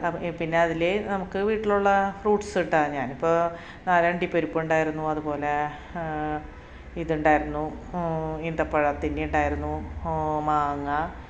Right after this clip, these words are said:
ഏ, റംബൂട്ടാൻ, അതുപോലെ,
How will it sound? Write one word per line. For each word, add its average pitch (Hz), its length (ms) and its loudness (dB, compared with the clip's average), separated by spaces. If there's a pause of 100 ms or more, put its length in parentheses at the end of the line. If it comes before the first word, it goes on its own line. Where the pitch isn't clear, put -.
(440)
ഏ, 170 100 -2 (680)
റംബൂട്ടാൻ, 160 760 0 (140)
അതുപോലെ, 151 680 2